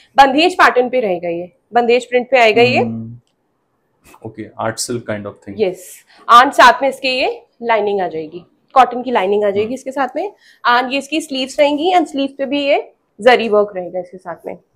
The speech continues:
Speaker 1: नेक इसका बहुत ब्यूटीफुल है and इसका भी सर दुपट्टा जो है स्कैलप दुपट्टा रहेगा इसके साथ में। दुपट्टे पे ये छोटा छोटा जरी वर्क दिया हुआ है।
Speaker 2: लहरिया पैटर्न।
Speaker 1: यस, लहरिया पैटर्न पे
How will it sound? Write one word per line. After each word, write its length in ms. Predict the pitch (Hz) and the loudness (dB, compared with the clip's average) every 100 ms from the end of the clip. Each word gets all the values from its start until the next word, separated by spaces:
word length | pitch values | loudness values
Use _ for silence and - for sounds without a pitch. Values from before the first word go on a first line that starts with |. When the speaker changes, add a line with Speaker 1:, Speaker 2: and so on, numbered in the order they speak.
| _ - - | _ -20 2
Speaker 1:
नेक 240 | 262 302 | 6 6
इसका 220 | 330 339 339 | 4 4 4
बहुत 340 | 262 - 302 | 4 2 0
ब्यूटीफुल 520 | 247 285 302 302 302 | 2 -2 -2 2 2
है 220 | 339 403 - - 269 | 2 -2 -14 -2 6
and 240 | 277 302 | 6 6
इसका 240 | 302 - 330 | -4 -2 0
भी 120 | 339 | 0
सर 140 | 349 | 0
दुपट्टा 420 | 349 277 269 269 294 | 0 0 -2 0 0
जो 120 | 285 | 0
है 100 | 302 | 0
स्कैलप 320 | 302 240 247 | 4 4 2
दुपट्टा 340 | 254 240 233 254 | -2 -8 -4 -4
रहेगा 300 | 233 214 240 | -2 -2 -2
इसके 180 | 240 | -2
साथ 180 | 262 254 240 | -4 -2 -2
में। 140 | 320 269 | -6 -4
दुपट्टे 360 | 240 233 254 | -2 -4 -4
पे 120 | 254 | -6
ये 60 | 269 | -6
छोटा 280 | 269 269 277 | -6 -6 -6
छोटा 260 | 269 262 | -6 -6
जरी 260 | 254 226 226 | -2 -2 -2
वर्क 180 | 240 247 | -2 -2
दिया 200 | 233 233 | 0 0
हुआ 200 | 233 247 | 2 0
है। 160 | 262 349 | -2 -2
Speaker 2:
लहरिया 320 | 120 117 120 | 0 0 -2
पैटर्न। 380 | 117 104 104 113 | -2 -6 -8 -6
Speaker 1:
यस, 220 | 233 214 240 | 0 0 2
लहरिया 260 | 226 202 | 2 4
पैटर्न 340 | 202 185 - 185 | 2 0 -6 -6
पे 260 | 240 381 | -4 -4